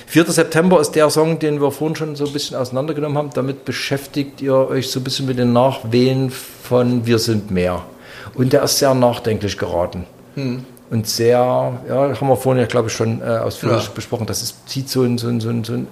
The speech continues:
Speaker 1: ungewöhnlichen, selbstreflektiven Bogen drüber.
Speaker 2: Mhm.
Speaker 1: Wo ich jetzt, wie gesagt, nachdem du das alles so gesagt hast, finde ich, ja, okay, man muss vielleicht auch mal sowas zumuten.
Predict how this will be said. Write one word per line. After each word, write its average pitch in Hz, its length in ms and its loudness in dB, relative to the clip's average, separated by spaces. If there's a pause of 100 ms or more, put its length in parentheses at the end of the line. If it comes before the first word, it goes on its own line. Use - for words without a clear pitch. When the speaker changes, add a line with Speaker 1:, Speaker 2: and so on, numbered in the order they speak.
(120)
Speaker 1:
ungewöhnlichen, 135 760 2
selbstreflektiven 131 1200 -2 (140)
Bogen 143 320 0
drüber. 135 440 -2 (880)
Speaker 2:
Mhm. 143 260 -10 (240)
Speaker 1:
Wo 131 220 6
ich 190 120 2
jetzt, 175 360 0
wie 147 80 2
gesagt, 170 260 0
nachdem 156 300 -2
du 156 80 -8
das 147 220 -8
alles 147 180 0
so 143 80 -4
gesagt 139 320 -4
hast, 143 160 -8
finde 151 400 -4
ich, 147 180 -6
ja, 113 400 2
okay, 143 320 -2
man 131 160 -2
muss 143 140 -4
vielleicht 131 360 -4
auch 123 120 -8
mal 135 120 -4
sowas 123 320 -4
zumuten. 110 540 -6